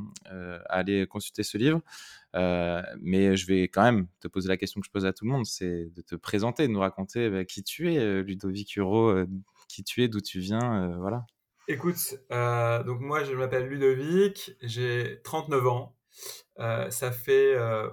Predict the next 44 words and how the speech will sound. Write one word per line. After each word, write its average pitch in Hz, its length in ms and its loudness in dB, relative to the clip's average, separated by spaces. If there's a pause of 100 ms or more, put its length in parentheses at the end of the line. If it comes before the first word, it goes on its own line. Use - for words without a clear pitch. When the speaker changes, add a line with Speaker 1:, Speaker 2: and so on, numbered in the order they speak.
Speaker 2:
presque 156 320 -4
quinze 147 280 0
ans 143 300 -4
que 127 80 -6
je 120 80 -4
suis - 80 -6
entrepreneur 127 600 -4
dans 123 120 0
la 117 120 0
tech. 131 440 -2 (580)
Euh, 113 360 -4
si - 240 -6
on 131 80 0
remonte 135 300 -4 (160)
bien 151 300 0
avant 156 240 2
ça, 151 420 0 (420)
euh, 113 560 -2 (160)
j'ai 123 220 0
grandi, 135 480 -2
euh, 123 180 2
dans 117 200 0
une, 117 200 -2
euh, 107 600 -4
ville 135 180 -10
de 135 80 4
la 123 140 2
banlieue 123 260 -2
parisienne 123 400 -2
qui 120 60 -14
s'appelle 117 240 -4
Malakoff, 139 640 0 (680)
euh, 107 260 -8 (320)
où 110 60 -14
j'ai 113 160 -8
fait, 120 300 -4
euh, 104 320 -4 (320)
mon, 117 360 -2
euh, 107 340 -6
ma 117 120 -6
primaire, 127 500 -4
mon 120 120 -2
collège, 120 580 0
euh, 110 260 -6